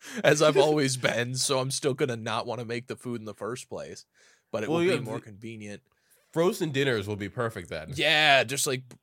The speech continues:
Speaker 1: uh, like, the frozen pizzas and, like,
Speaker 2: Yeah,
Speaker 1: oh.
Speaker 2: you just pop it in there and then you take it out and it's already done.
Speaker 1: That would be awesome. But at the same time, the car would kinda be awesome too.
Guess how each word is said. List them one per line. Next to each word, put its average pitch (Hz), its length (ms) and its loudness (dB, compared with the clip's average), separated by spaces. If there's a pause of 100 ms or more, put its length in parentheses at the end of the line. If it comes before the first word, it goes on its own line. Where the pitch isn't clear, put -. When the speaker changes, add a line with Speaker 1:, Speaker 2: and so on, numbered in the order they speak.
(160)
Speaker 1:
uh, - 140 -4 (220)
like, 127 160 -2
the 117 420 -8
frozen 123 480 -8
pizzas 104 720 -10
and, 98 100 -14
like, 90 320 -14
Speaker 2:
Yeah, 113 360 -2
Speaker 1:
oh. - 20 -2
Speaker 2:
you 120 160 -4
just 123 160 -8
pop 135 280 -6
it 123 60 0
in 117 140 -2
there 113 160 2
and 107 100 0
then 104 80 -4
you 101 80 -6
take 107 200 -8
it 98 80 -6
out 98 180 -6
and 101 60 -8
it's 101 100 -10
already 98 180 -4
done. 95 300 -4 (540)
Speaker 1:
That 104 180 -8
would 104 100 -20
be 95 180 -16 (280)
awesome. 90 560 -10 (1400)
But 151 160 -6
at 165 140 -2
the 185 100 -2
same 196 260 -2
time, 131 540 -8 (1400)
the 139 100 -4
car 151 260 -4
would 113 160 -10
kinda 113 220 -12
be 104 140 -10
awesome 101 320 -10
too. 87 460 -14